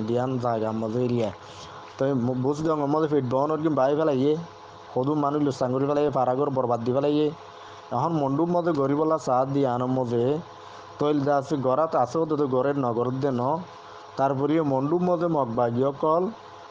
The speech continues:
অত তো মারা বেশি হাই আলহামদুলিল্লাহ। আর আর মুজাহিদিন ভাই এন্দি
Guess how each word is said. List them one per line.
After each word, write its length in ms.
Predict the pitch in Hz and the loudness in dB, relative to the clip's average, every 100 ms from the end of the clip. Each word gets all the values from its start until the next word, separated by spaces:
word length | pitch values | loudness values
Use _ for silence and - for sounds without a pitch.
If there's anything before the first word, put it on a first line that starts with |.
| - | -6
অত 160 | 131 139 | -2 0
তো 140 | 135 | 0
মারা 380 | 131 123 123 120 | 0 0 2 2
বেশি 260 | 113 113 143 | 0 0 0
হাই 240 | 131 131 | 0 2
আলহামদুলিল্লাহ। 800 | 127 113 117 117 117 123 120 117 | 2 2 0 0 0 2 0 0
আর 140 | 120 120 | -2 0
আর 100 | 131 | 0
মুজাহিদিন 540 | 127 117 120 143 160 | 0 0 2 2 2
ভাই 140 | 156 147 | 2 2
এন্দি 300 | 123 127 | 4 2